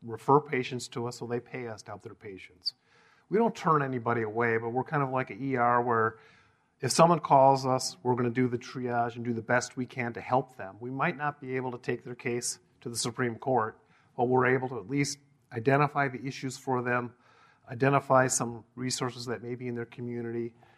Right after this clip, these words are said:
and help them get connected to the help that they need. Because there are resources out there, but part of it is, you know, I mean,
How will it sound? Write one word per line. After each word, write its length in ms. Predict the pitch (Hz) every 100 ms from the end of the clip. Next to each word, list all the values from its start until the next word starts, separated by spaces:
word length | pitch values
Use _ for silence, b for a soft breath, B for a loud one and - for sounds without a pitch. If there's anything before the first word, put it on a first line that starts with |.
| b
and 120 | 131
help 240 | 117 117 113
them 140 | 117
get 200 | 113 113
connected 480 | - 117 113 117 113
to 100 | -
the 80 | 117
help 260 | 110 110 - b b b
that 180 | 120 110
they 140 | 113
need. 300 | 110 113 95 - b b b
Because 220 | 139 147
there 120 | 156
are 140 | 180 175
resources 640 | 170 208 - 139 117 110
out 220 | 113 110
there, 100 | 127
but 200 | 123 131
part 260 | - 190 220
of 80 | 180
it 100 | 120
is, 360 | 113 110 113 - b b 135
you 80 |
know, 260 | 127 120 117 _ b b -
I 20 |
mean, 200 | 127 123